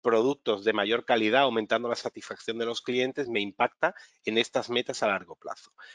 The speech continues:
Y así es como se de-, como trabaja Hoshin Kanri a nivel visual. Aquí lo que tenemos son, son los objetivos y estos objetivos en qué estrategias me están impactando.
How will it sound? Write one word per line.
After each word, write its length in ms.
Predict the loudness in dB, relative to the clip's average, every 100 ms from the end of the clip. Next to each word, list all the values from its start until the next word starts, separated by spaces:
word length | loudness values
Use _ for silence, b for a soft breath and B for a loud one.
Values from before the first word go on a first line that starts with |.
| B
Y 80 | 0
así 160 | 0 0
es 120 | -2
como 220 | -2 -2
se 200 | -2 -2
de-, 120 | -2
como 220 | -4 -6
trabaja 320 | -2 0 -2 -4
Hoshin 360 | -12 -12 -8
Kanri 360 | -4 -2 0 0
a 80 | 0
nivel 300 | -2 -2 -2
visual. 520 | -4 -2 0 0 -4 B B B B B
Aquí 260 | -4 0 0
lo 80 |
que 100 | 2
tenemos 320 | 2 0 -2 0
son, 220 | 0 0
son 440 | -4 -8 -2 0
los 220 | 0 -2 -2
objetivos 760 | -4 -2 -2 0 0 0 0
y 60 | -2
estos 300 | -4 -4 -8
objetivos 600 | -4 -4 -2 -2 -2 -4 -2
en 220 | -2 -4
qué 360 | 0 2 2 -2 _ _
estrategias 640 | -8 -2 0 0 0 -2
me 120 | -2 -6
están 500 | -2 2 4 2 -6
impactando. 880 | -12 -8 -2 -2 4 4 4 -2 -12